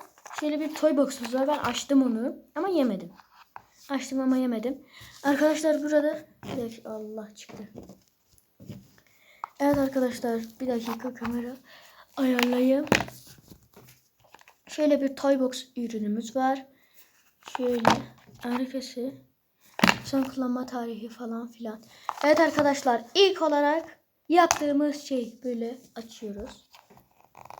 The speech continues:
Bakın şöyle açıyoruz. Ve aa, içinden bir etiket çıktı. Ve sakızımız. Bunu yiyoruz. Tadı da güzel olacak. Bir dakika, bunu denemek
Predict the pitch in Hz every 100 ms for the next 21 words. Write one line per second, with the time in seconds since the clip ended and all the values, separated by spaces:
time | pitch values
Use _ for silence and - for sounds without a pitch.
0 | - 247 247 240 233 247 247 240 240 247
1 | 285 - - _ - - - 269 285 294
2 | 294 240 262 302 320 302 208 208 240 -
3 | - 262 269 269 285 - _ _ _ _
4 | _ _ 233 214 - 262 262 - - 240
5 | 240 302 - _ _ - - _ - -
6 | - _ - - - - 240 247 262 -
7 | - 214 214 190 196 180 180 185 - -
8 | - - - - - - - - - _
9 | - - - - - - - 226 226 226
10 | 220 208 202 - 214 220 220 214 220 214
11 | 196 214 262 - - - - 247 233 220
12 | 220 226 240 226 226 247 -